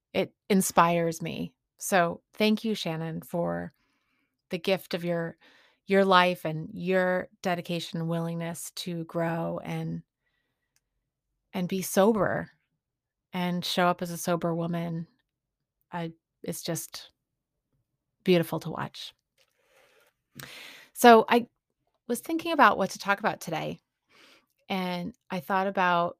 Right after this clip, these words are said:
again, early sobriety. I'm, I guess I think a lot about early sobriety early in the,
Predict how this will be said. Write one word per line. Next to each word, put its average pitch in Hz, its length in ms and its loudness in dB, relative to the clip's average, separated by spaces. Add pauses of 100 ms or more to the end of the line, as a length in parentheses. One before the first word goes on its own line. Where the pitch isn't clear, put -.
again, 160 400 -4
early 170 240 -4
sobriety. 160 680 -6 (680)
I'm, 220 220 2
I 233 80 4
guess 285 180 2
I 320 60 2
think 262 200 2
a 226 40 2
lot 180 180 2
about 175 360 -2
early 175 240 -2
sobriety 160 720 -8 (540)
early 202 320 0
in 165 120 -2
the, 165 160 -6